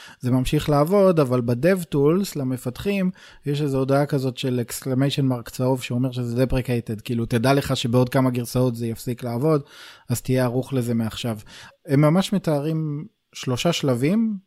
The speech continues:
או יותר, של גרסאות של כרום, שבהם זה יהיה לאט לאט... deprecated יותר ויותר עד שזה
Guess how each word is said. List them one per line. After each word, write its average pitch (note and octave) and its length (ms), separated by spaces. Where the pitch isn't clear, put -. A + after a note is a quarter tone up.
או B2+ 80
יותר, D#3 380
של D3 200
גרסאות C3 480
של C3 160
כרום, G#3+ 420
שבהם D3+ 440
זה C#3+ 140
יהיה C#3+ 180
לאט C#3 320
לאט... C#3 320
deprecated E3+ 760
יותר D3+ 240
ויותר D3 320
עד C#3+ 100
שזה B2+ 460